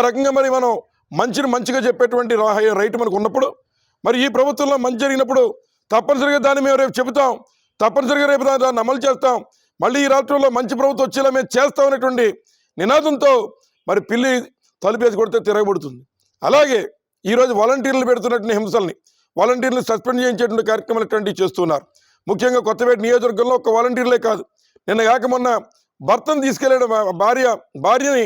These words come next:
భార్య సర్పంచ్గా ఉంటే భర్త మోటార్ సైకిల్ మీద తీసుకెళ్ళాడని చెప్పి మరొక బలహీన వర్గాలకు చెందినటువంటి వ్యక్తిని మరి పితాని, పితాని, ఆ, దా-, దూనమైన శ్రీనివాస్ని సస్పెండ్ చేయించే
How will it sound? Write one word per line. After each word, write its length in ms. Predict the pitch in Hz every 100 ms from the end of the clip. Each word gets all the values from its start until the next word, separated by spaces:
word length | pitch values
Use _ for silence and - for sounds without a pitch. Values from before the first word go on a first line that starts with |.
| 190
భార్య 220 | 202 254 220
సర్పంచ్గా 400 | 226 226 233 233 220
ఉంటే 180 | 202 285 - _ _ _ _ 143
భర్త 200 | 196 - 208
మోటార్ 180 | 214 220
సైకిల్ 180 | 226 214
మీద 80 | 185
తీసుకెళ్ళాడని 460 | 214 - 196 196 190
చెప్పి 220 | 190 262 214 - _ _ _ 160
మరొక 220 | 196 180
బలహీన 220 | 190 226 247
వర్గాలకు 320 | 226 190 214 190
చెందినటువంటి 360 | 208 208 190
వ్యక్తిని 300 | 190 220 220 190 - _ _ -
మరి 120 | 165 185
పితాని, 420 | 190 220 220 202 -
పితాని, 320 | 180 220 214 185
ఆ, 20 | 175
దా-, 220 | 170 165 156 - _ _ -
దూనమైన 480 | 135 214 233 226 208 190 _ _ _
శ్రీనివాస్ని 580 | - 185 247 240 220 220 160
సస్పెండ్ 320 | 190 247 226
చేయించే 220 | 220 185